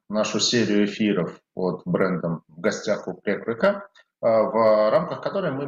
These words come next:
беседуем с представителями private equity команд, которые вот делают классический бизнес private equity, запускают фонды, инвестируют, выходят, зарабатывают с этого прибыль.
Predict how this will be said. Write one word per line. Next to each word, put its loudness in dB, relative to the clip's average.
беседуем 0
с -8
представителями 0
private 2
equity -10
команд, 0
которые -2
вот -6
делают 0
классический -6
бизнес -4
private 0
equity, -2
запускают -2
фонды, 0
инвестируют, -2
выходят, -2
зарабатывают -4
с -8
этого -6
прибыль. 0